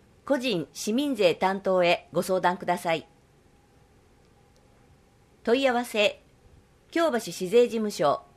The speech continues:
個人市民税担当、宮古島区片町二の二の四十八、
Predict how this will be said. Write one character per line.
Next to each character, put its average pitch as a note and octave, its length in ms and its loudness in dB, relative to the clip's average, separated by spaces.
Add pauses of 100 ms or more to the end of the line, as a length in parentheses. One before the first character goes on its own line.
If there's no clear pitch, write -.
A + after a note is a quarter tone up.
(460)
個 D4+ 140 0
人 A#3+ 200 -4
市 G#3 200 -4
民 B3+ 180 0
税 F3 200 2
担 E3 220 -4
当、 D3 400 0 (1000)
宮 B3+ 180 4
古 C#4+ 140 -6
島 C4+ 240 -4
区 E3 280 -6 (160)
片 G#3+ 240 -2
町 F#3+ 440 -4 (260)
二 C#4+ 140 -2
の A#3+ 100 0
二 B3 160 -2
の F3 140 0
四 G#3+ 240 0
十 D3 160 -6
八、 D3 440 -10